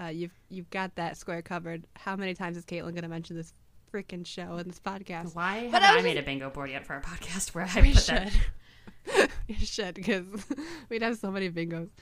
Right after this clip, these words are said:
Speaker 1: Um, but I, I just think that there's a lot of things, um, that kinda coincide with, uh, their stories, and I think that if you're in high school, uh, and you watch that show and you
Speaker 2: Yeah.
Speaker 1: read this book,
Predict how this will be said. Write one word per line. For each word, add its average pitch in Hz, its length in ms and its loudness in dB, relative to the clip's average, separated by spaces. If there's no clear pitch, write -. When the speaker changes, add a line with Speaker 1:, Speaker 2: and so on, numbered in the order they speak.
Speaker 1:
Um, 240 480 4
but 294 380 2
I, 320 480 2
I 349 140 8
just 427 220 2
think 453 320 4
that 403 180 2
there's 320 200 -2
a 262 80 2
lot 302 340 6
of 349 100 -4
things, 349 480 0
um, 220 680 -2
that 262 240 0
kinda 285 260 -2
coincide 262 880 0
with, 208 440 -4
uh, 208 280 0
their 208 180 -6
stories, 220 640 -6
and 208 200 -4
I 208 80 -4
think 202 260 -6
that 208 140 -8
if 208 120 -8
you're 202 100 -4
in 196 60 -6
high 190 180 -8
school, 240 460 -8
uh, 190 560 -4
and 202 260 -4
you 202 140 -4
watch 185 320 -6
that 190 180 -2
show 180 280 -4
and 202 120 -6
you 185 80 -6
Speaker 2:
Yeah. 180 80 -6
Speaker 1:
read 180 120 -10
this 185 160 -14
book, 220 360 -10